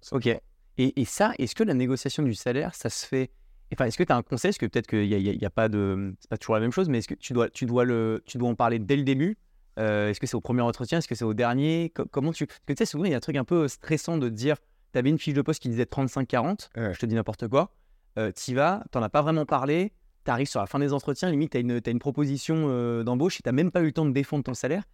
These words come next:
Speaker 2: Ouais.
Speaker 1: Est-ce que... quand, quand est, c'est quand le bon moment, en fait ?
Speaker 2: Bah, il y a, pareil, il y a une règle, on, on, on dit en gros que d'abord on vend et ensuite on négocie. C'est-à-dire que,
Speaker 1: Ok.
Speaker 2: euh, ceux qui essayent de négocier leur salaire au, au tout démarrage du process, c'est pas bon parce que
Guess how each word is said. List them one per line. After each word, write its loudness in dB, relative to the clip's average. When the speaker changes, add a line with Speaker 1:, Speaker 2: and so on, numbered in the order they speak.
Speaker 2:
Ouais. 0
Speaker 1:
Est-ce -2
que... -20
quand, 0
quand 0
est, -4
c'est -2
quand 2
le 2
bon 2
moment, 4
en -2
fait ? -6
Speaker 2:
Bah, -4
il 0
y 4
a, 4
pareil, 2
il 4
y 4
a 4
une 2
règle, 2
on, 2
on, -4
on 2
dit 2
en 4
gros 2
que -2
d'abord 2
on 0
vend 0
et -2
ensuite -4
on 2
négocie. 0
C'est-à-dire -4
que, -8
Speaker 1:
Ok. 2
Speaker 2:
euh, -4
ceux -2
qui -4
essayent 0
de 4
négocier 2
leur -2
salaire 0
au, -14
au -4
tout 0
démarrage 2
du -2
process, -2
c'est -8
pas -2
bon 2
parce -2
que -6